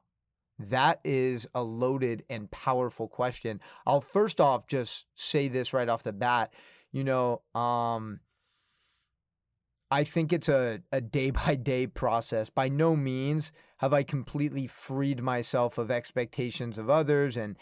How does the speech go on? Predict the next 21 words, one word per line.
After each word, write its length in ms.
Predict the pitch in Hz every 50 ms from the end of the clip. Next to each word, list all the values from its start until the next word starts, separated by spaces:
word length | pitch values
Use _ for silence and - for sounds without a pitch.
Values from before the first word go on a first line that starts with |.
| - - _ _
and 160 | - 123 131 -
society. 760 | - 131 120 - - 143 120 120 127 135 135 160 185 185 180 - - - - - _ -
You 120 | 147 143
know, 180 | 139 139 135 139
I 140 | 139 135
think 260 | 127 - - 160 151 160
I've 260 | 147 143 135 131 120 - _ _
come 300 | - - - 143 135 139
a 40 | 139
long 300 | 139 139 139 135 131 123
way, 400 | 120 110 107 107 110 131 170 170 - _ _ _ _ _ _ _ _ _ 123
but 420 | - 147 135 127 127 127 123 - _ _ _ _ _ _
we're 320 | - 151 139 151 170 170 165
all 280 | - 170 160 185 202
just 360 | 190 160 190 196 170 - - - _ _ _ _ _ - - 127 - -
doing 500 | 170 151 156 170 180 180 170 156 147 123
the 100 | 135 131
best 400 | 120 - 139 139 135 - - -
we 160 | 127 120 110
can. 400 | - - - 147 139 131 120 - _ _ _ _ _ _ _ _ _ _ _ _ _
And 640 | - 139 135 131 131 131 131 127 127 127 123 110 -